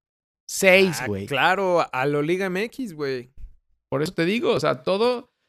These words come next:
Speaker 1: igual la, lo, lo que platicábamos de la, de la Premier League con el Liverpool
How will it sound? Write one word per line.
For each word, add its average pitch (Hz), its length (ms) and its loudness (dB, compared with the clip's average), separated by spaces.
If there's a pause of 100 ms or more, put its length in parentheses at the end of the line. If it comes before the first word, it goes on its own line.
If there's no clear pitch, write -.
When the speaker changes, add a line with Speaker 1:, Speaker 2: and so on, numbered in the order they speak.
(180)
Speaker 1:
igual 147 800 0
la, 131 160 -4
lo, 135 200 -4
lo 139 140 -2
que 135 160 -2
platicábamos 143 800 -2
de 123 120 2
la, 113 320 -2
de 120 180 -4
la 113 260 -4
Premier 175 500 -4
League 170 340 -4
con 131 220 2
el 120 80 0
Liverpool 135 720 0